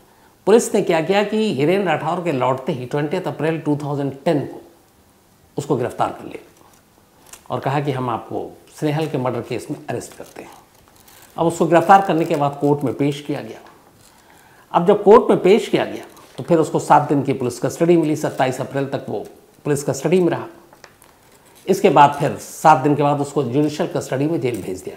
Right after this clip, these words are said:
गया। लेकिन इस दौरान में भी सिर्फ ये कि एक attendance register गायब है, उसका मौका वारदात पर मौजूदगी, उसके मोबाइल की डिटेल,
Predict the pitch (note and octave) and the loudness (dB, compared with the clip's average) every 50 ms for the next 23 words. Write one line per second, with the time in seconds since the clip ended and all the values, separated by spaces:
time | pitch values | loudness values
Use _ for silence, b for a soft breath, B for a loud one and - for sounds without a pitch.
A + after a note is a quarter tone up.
0 | - - - - - - - _ _ _ _ _ _ _ _ _ _ b b b | -16 -18 -20 -20 -20 -20 -20 _ _ _ _ _ _ _ _ _ _ b b b
1 | b b b b b b b b b b b - C#3 F#3 G3 G3+ B3+ C4 C4+ C4+ | b b b b b b b b b b b 4 6 6 8 8 8 8 6 6
2 | B3+ - - - - - _ _ _ _ F3+ G3 F3 D3 F#3 F3+ F3+ F#3 G3+ A#3+ | 2 -2 -6 -12 -20 -20 _ _ _ _ 4 4 4 8 8 8 8 8 6 4
3 | B3+ B3 A3 E3 C3+ D3 F#3+ A3 A#3 - - - G3+ - - D#3+ F3 G#3 G#3+ G#3 | 4 2 2 2 2 0 0 -2 -2 -4 -2 -2 -2 0 2 4 4 4 4 4
4 | G#3+ F#3+ - - - - C3+ C3+ - E3+ F3 F#3+ A3 A3 G#3+ - - - - - | 2 0 0 0 -2 -2 -2 0 4 4 4 4 4 2 0 -2 -6 -12 -18 -20
5 | - - A#2 C3 D#3 D3+ D3 - - C3 A2+ G2+ G2+ C3+ D#3 F3+ G3+ F#3 D#3 D#3+ | -16 -8 -2 0 0 0 0 -2 -4 -6 -4 0 2 2 2 2 2 0 -4 -6
6 | F3 - - - - - _ _ b b b b b b b b b D3+ - - | -8 -10 -14 -20 -20 -20 _ _ b b b b b b b b b -4 0 2
7 | E3 D3 C#3+ C#3+ C#3+ C#3+ C#3+ E3+ F3 F3+ E3+ D3+ C3+ C3 C3+ D3 D#3 D#3+ D#3+ - | 4 4 6 6 4 4 4 4 4 4 6 6 6 6 6 4 4 2 2 0
8 | D3 B2 A#2+ A#2+ A#2 A2+ B2 D3+ E3+ E3 D3 D3 D#3 D#3+ D#3 - - - _ - | -2 -2 -2 -2 -2 0 2 2 2 2 2 -2 -4 -6 -6 -10 -14 -20 _ -10
9 | C3+ B2+ - - B2+ A2+ A#2+ B2 B2+ C3+ D3 E3 D#3+ C#3+ - C3 A2 A2+ A2 D3 | -10 -6 -4 -4 -4 -2 0 2 2 4 4 2 0 -2 -4 -4 -4 -2 2 2
10 | D3+ D#3 E3 D#3+ D#3 | 2 2 2 0 -4